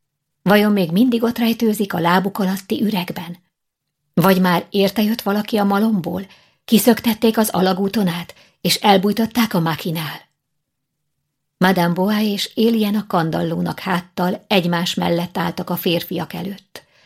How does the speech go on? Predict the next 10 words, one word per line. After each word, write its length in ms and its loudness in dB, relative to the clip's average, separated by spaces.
Oberleutnant 640 4
Farber 400 2
pedig 280 -2
egy 160 0
elegáns, 640 2
tizenötödik 640 4
Lajos 280 -2
stílusú 560 -4
széken 500 -2
trónolt. 600 -8